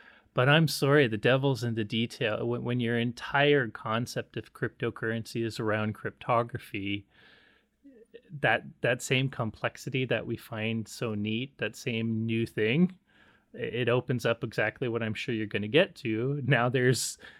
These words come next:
implementation issues, programming issues, and smart contracts. It, everything that, uh, that, uh, allows vulnerabilities in software now can be extended to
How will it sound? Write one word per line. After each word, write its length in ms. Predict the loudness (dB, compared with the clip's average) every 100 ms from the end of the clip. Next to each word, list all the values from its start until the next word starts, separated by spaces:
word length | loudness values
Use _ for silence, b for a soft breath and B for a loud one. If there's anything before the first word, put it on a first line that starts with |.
| B 6
implementation 960 | 6 8 8 6 6 4 4 2 0
issues, 500 | 2 2 2 -2 -4
programming 800 | -6 2 2 6 4 4 2 0
issues, 500 | 0 -2 -4 -6 -4
and 160 | -4 -4
smart 380 | 0 2 2 -2
contracts. 640 | -8 -6 -8 -6 -6 -2
It, 120 | -4 -4 _ B B B
everything 640 | 2 6 6 6 6 6 6
that, 380 | 8 8 6
uh, 200 | 2 2 4
that, 340 | 4 4 2
uh, 280 | -2 -2 0
allows 320 | 2 4 4
vulnerabilities 800 | 4 2 4 2 2 0 0 0
in 100 | -2
software 480 | 2 2 4 2 2
now 280 | 2 2 0
can 200 | -4 -4
be 120 | 0
extended 580 | -2 -4 -4 0 0 -2
to 460 | -2 0 2 2